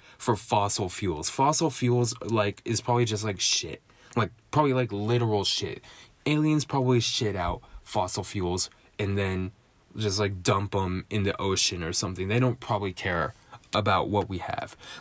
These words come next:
But some Jupiter, some Neptune, some U-, Uranus, whatever the fuck is on those planets, like, do we know, like, what is actually in those planets?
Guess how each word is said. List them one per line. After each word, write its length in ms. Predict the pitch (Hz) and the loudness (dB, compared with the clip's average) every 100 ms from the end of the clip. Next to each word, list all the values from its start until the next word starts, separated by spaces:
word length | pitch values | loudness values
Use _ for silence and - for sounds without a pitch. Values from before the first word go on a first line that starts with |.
| - | 0
But 180 | 101 - | 2 2
some 300 | - 101 95 | 0 0 2
Jupiter, 480 | 98 120 - 156 | 2 2 2 2
some 320 | 180 - 90 85 | 2 2 2 0
Neptune, 560 | 101 131 175 180 220 - - - | 0 0 2 2 2 -6 -16 -4
some 240 | - 110 | 2 2
U-, 200 | 90 85 | 2 -2
Uranus, 760 | - 95 90 110 156 202 208 - _ _ _ - - - | -2 0 2 2 2 2 0 -4 _ _ _ -20 -20 -6
whatever 380 | - 113 113 139 | 2 4 4 4
the 100 | 131 | 2
fuck 240 | - 139 | 2 0
is 100 | 139 | 4
on 160 | 127 113 | 4 4
those 220 | 87 131 | 2 0
planets, 380 | - 175 202 - | 2 2 4 4
like, 160 | 104 104 | 2 2
do 100 | 104 | 4
we 140 | 170 | 4
know, 480 | 139 104 120 160 175 - | 4 4 2 0 -6 -4
like, 240 | 95 95 | 0 2
what 300 | 90 104 131 | 2 4 6
is 220 | 135 110 - | 6 4 -2
actually 540 | 98 104 117 110 117 | -2 0 0 2 2
in 300 | 117 92 98 | 2 0 2
those 260 | 110 104 104 | 4 4 0
planets? 540 | - 85 90 110 117 | -4 -4 -2 -2 -4